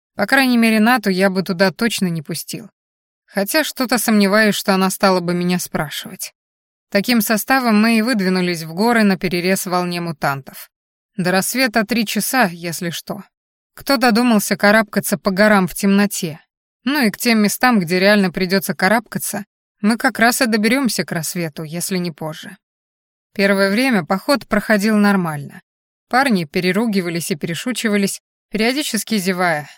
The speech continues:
но в целом всё было мирно. Я общался с замдеканом и тренером.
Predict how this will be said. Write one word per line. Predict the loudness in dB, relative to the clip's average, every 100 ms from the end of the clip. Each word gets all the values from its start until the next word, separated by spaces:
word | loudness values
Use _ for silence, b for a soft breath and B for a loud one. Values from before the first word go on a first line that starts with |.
| -6
но | -4
в |
целом | -2 -2 0 0
всё | 0
было | -2 -2
мирно. | -2 -4 -10 -12 -16 -16 _ _ _ _ _
Я | 0 2 2
общался | 2 2 2 2 -2
с |
замдеканом | 2 2 2 2 2 2 0
и |
тренером. | 0 -2 -2 -6 -14